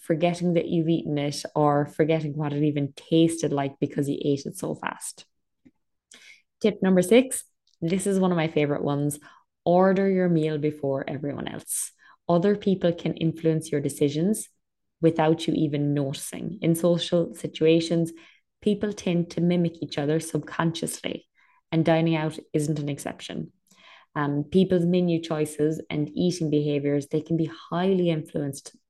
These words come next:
by the choices of the people at their table. So if you're eating with a group that are likely to order something that doesn't fit with your healthy eating plan, make sure you order first. Tip number seven,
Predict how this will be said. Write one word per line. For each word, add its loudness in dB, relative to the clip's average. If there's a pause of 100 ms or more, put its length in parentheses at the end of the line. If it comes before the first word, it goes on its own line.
by 2
the -2
choices 0
of -6
the -8
people -2
at -10
their -4
table. -6 (440)
So 2
if -2
you're 4
eating 2
with 0
a 0
group 2 (360)
that -2
are 2
likely 0
to -8
order 4
something 0
that 0
doesn't 0
fit 0
with -2
your 2
healthy 0
eating 0
plan, 0 (460)
make 4
sure 2
you 4
order -2 (200)
first. -10 (1040)
Tip -2
number 2
seven, 0